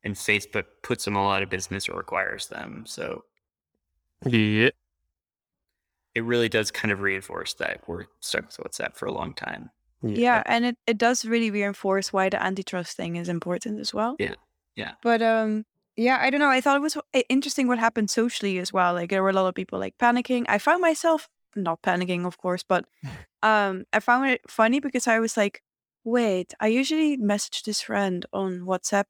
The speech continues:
Speaker 3: and otherwise on Instagram."
Speaker 1: Right,
Speaker 2: Mm-hmm.
Speaker 1: right.
Speaker 3: Am I gonna, like, iMessage her now or
Speaker 2: Yeah.
Speaker 3: ho-,
Speaker 2: Do you even
Speaker 3: how?
Speaker 2: have their number? <laughs> Like
Speaker 3: Um, which is funny, but the, the, the thing was that why I felt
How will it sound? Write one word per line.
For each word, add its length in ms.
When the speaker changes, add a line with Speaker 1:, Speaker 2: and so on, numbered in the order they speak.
Speaker 3:
and 220
otherwise 720
on 400
Instagram." 760
Speaker 1:
Right, 220
Speaker 2:
Mm-hmm. 280
Speaker 1:
right. 220
Speaker 3:
Am 160
I 120
gonna, 320
like, 220
iMessage 600
her 160
now 640
or 460
Speaker 2:
Yeah. 100
Speaker 3:
ho-, 180
Speaker 2:
Do 0
you 140
even 60
Speaker 3:
how? 120
Speaker 2:
have 140
their 100
number? 520
<laughs> 60
Like 340
Speaker 3:
Um, 340
which 200
is 140
funny, 360
but 300
the, 320
the, 640
the 240
thing 340
was 180
that 160
why 200
I 40
felt 280